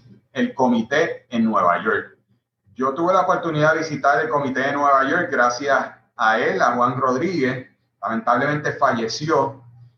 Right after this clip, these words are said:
pero fue una persona que me hizo ver, eh, lo que uno puede contribuir desde fuera de Puerto Rico.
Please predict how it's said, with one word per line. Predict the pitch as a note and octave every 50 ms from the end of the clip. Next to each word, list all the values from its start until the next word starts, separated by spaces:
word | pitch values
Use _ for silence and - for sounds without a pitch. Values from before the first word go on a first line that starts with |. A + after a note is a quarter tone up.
| _ _ _ _ _ _
pero | - D3+ D3 C#3+ C#3 C#3+ C#3+ C#3 C#3 C#3 C3+ C3+ C3+ C3
fue | C3+ - D#3
una | E3 F#3 G3+
persona | G3+ G3+ F#3+ E3+ - G3 G#3 G3+ G3+ F#3+ F3 -
que | - C#3
me | A#2+ B2
hizo | C3 C#3+ - - F#3+ F#3 F3+
ver, | F3 F3 E3 D3+ D3 - - - - _
eh, | - B2 B2 B2 A#2+ A#2+ A#2+ A#2 A2+
lo | A#2 B2 C3 C3 C3 C3
que | C3 B2+ B2+ - -
uno | E3 D#3 F3 F3+ F3
puede | F#3 F#3+ F#3+ G3 F#3+
contribuir | F#3+ F3 E3+ - E3+ E3 D#3+ D#3+ E3 F3 F3+ F3+ E3+
desde | D3+ E3 C#3+ C3+ -
fuera | B2 B2 B2 C#3+
de | D3
Puerto | - E3 - - - B2
Rico. | A#2 B2 B2+ B2 - - - - -